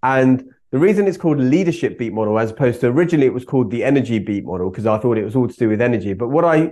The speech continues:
subsequently realized is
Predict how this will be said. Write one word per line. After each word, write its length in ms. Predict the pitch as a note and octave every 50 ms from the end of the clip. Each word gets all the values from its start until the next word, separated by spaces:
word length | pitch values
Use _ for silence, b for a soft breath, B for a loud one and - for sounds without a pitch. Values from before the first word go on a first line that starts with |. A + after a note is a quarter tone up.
| -
subsequently 760 | _ - - D3 C3 - - C#3+ C3 B2 B2 B2 B2 A#2 A#2+ b b b b b b b b b b b b
realized 720 | A#2+ B2+ D3 D#3 D3 C3 A#2 G2 F#2 F#2 G2 G#2 G#2 - _ -
is 500 | A#2 A#2 A#2 A2+ A2+ A2 G#2+ - -